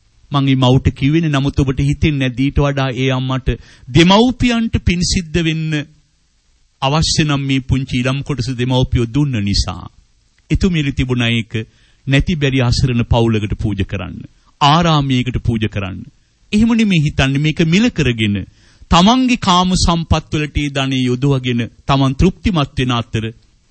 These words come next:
දන් වේලකුත් පූජ නොකරනවා නෙමෙයි. බලන්න සමාජයේ මොනතරම් මාර බලවේගයේ විසින් නොමග යවනවද? අපි මේවට අහු වෙලා නැද්ද මුළු ජීවිතේම? සාරිපුත්ත මහරහතන් වහන්සේට පූජ කරන්න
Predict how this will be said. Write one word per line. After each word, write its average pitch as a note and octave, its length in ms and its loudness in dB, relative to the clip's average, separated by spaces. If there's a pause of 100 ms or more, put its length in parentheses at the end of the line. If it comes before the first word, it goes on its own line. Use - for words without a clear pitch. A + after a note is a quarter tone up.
(480)
දන් B2+ 240 2
වේලකුත් B2+ 520 4
පූජ B2+ 300 0 (420)
නොකරනවා C3 640 2
නෙමෙයි. G3+ 400 2 (480)
බලන්න F#3 260 2
සමාජයේ F3 640 2
මොනතරම් F#3 600 2
මාර D3 380 2
බලවේගයේ D#3 640 0
විසින් C#3+ 320 0 (640)
නොමග E3 320 4
යවනවද? G2 560 -2 (280)
අපි C#3+ 260 0
මේවට C#3+ 380 -2
අහු C3 180 2
වෙලා C3+ 260 2
නැද්ද B2+ 260 -2
මුළු C3+ 240 0
ජීවිතේම? A#2+ 640 0 (560)
සාරිපුත්ත C#3+ 640 0
මහරහතන් C3+ 720 0
වහන්සේට C3+ 560 0
පූජ A#2+ 300 2
කරන්න D#3+ 440 0